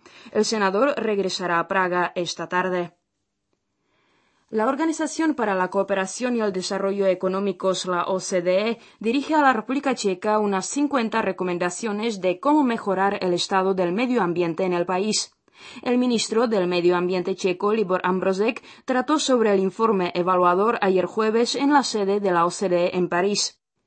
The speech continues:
Según Ambrosek, los principales problemas consisten en el alto consumo de energía por la industria checa, la polución del aire debido al aumento del tráfico automotriz y el uso insuficiente de instrumentos económicos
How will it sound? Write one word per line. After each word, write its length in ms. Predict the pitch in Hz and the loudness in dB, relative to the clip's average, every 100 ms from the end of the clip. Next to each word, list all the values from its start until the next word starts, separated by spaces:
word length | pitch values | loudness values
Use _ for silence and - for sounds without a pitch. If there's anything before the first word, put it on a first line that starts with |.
| _ | _
Según 360 | - 254 220 214 | -2 2 4 2
Ambrosek, 560 | 196 190 196 202 220 | 2 2 0 0 0
los 200 | 262 214 | 2 2
principales 640 | - 220 202 202 190 190 - | 2 -2 0 0 2 0 0
problemas 640 | 220 202 196 196 196 - | 0 2 2 2 0 0
consisten 600 | 220 208 269 - 294 262 | -2 0 -2 0 0 0
en 80 | 220 | 2
el 160 | 202 220 | 2 4
alto 340 | 269 262 294 | 4 2 -2
consumo 460 | 277 233 - 226 208 | 0 -2 -2 0 0
de 120 | 190 | 0
energía 500 | 185 180 - 220 196 | 0 -2 -2 0 0
por 120 | 185 | 2
la 120 | 180 | 0
industria 500 | 175 175 196 190 175 | 0 0 -2 -2 -2
checa, 460 | 170 226 233 254 247 - - | 0 -2 2 4 2 -2 -8
la 200 | 226 214 | 0 2
polución 440 | 214 277 269 330 294 | 2 0 0 2 2
del 160 | 262 | 2
aire 340 | 214 190 190 202 | 2 2 0 2
debido 420 | 208 196 185 185 | 2 4 4 4
al 140 | 180 | 4
aumento 460 | 175 180 214 185 180 | 2 2 0 2 4
del 180 | 175 160 | 4 2
tráfico 380 | 208 226 202 180 | 0 0 0 0
automotriz 640 | 170 185 196 247 254 - - - - | 0 -2 -2 0 0 -2 -12 -20 -8
y 200 | 226 226 | 0 2
el 120 | 214 | 4
uso 300 | 269 277 311 | 2 0 0
insuficiente 800 | 285 269 240 277 - 226 185 196 | 2 0 -2 -4 -4 -2 -2 -2
de 80 | 196 | -2
instrumentos 600 | 185 185 196 180 180 180 | -2 -4 -2 -2 -2 -4
económicos 680 | 185 214 240 247 277 285 | -4 -4 -2 0 0 -2